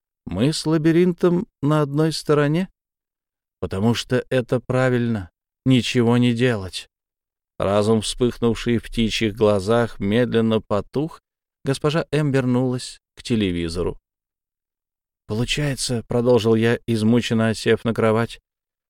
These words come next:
он решил не делать того, что сейчас делает Минотавр".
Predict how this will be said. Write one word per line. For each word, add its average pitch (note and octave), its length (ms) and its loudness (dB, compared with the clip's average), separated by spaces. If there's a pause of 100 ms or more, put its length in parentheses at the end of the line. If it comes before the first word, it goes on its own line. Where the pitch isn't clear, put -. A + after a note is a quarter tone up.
он C3+ 160 4
решил D3 380 2
не C#3+ 200 4
делать C#3+ 360 2
того, C3+ 300 0
что C3+ 180 -4
сейчас A#2+ 460 -4
делает A#2+ 340 0
Минотавр". B2+ 500 -4